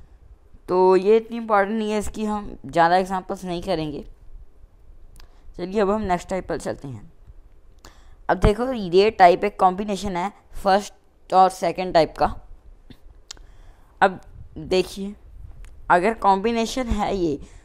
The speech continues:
तो tricks का भी, tricks को भी हमें combine करना पड़ेगा। पहले में, पहली type में मैं क्या बताया था,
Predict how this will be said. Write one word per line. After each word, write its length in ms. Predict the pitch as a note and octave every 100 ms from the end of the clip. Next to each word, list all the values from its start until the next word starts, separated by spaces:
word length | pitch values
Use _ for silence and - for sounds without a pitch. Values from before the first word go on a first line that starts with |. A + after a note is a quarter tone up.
| -
तो 60 | -
tricks 400 | F#3+ A3+ A3+ -
का 160 | A3+ G3
भी, 180 | A3+ - - _ -
tricks 300 | F#3+ G#3 -
को 140 | G3
भी 120 | F#3+ A3
हमें 260 | F#3 A3
combine 420 | - G3+ E3 F3
करना 220 | F3+ D#3+ D3+
पड़ेगा। 300 | B2+ - - - - - - -
पहले 440 | E3 G3 G#3 A3+ A#3+
में, 360 | A#3 A3+ - - - -
पहली 280 | F#3+ G3 G3+
type 200 | G3 F3
में 100 | G3+
मैं 160 | G3
क्या 220 | F#3+ F#3+ E3+
बताया 280 | E3 E3
था, 320 | E3+ F#3 F3